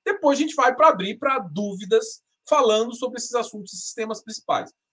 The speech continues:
O objetivo não é falar de produto específico, tá? Então, não vão, vem com pergunta, "Ah, mas fala do vinte G T, mas fala sobre o,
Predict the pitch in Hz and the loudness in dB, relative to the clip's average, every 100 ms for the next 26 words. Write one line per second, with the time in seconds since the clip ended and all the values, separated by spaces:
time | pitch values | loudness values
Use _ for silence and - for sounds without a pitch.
0 | _ 269 370 214 226 - 277 247 202 196 | _ 0 2 0 -2 4 6 6 2 2
1 | 277 320 247 - 220 220 196 247 262 226 | 4 6 4 4 4 4 2 -4 -4 -4
2 | 233 - - 277 277 190 135 _ - 135 | -6 -14 -10 -10 -8 -10 -12 _ -6 -6
3 | - _ _ 139 233 269 285 240 254 285 | -8 _ _ 2 2 4 0 0 2 2
4 | 226 294 254 247 226 233 359 339 302 294 | -2 -6 0 0 2 0 2 2 0 -2
5 | 302 285 285 254 - 294 269 254 247 294 | -4 -6 -6 -6 -2 2 2 0 -6 -6
6 | 302 302 269 | -8 -10 -10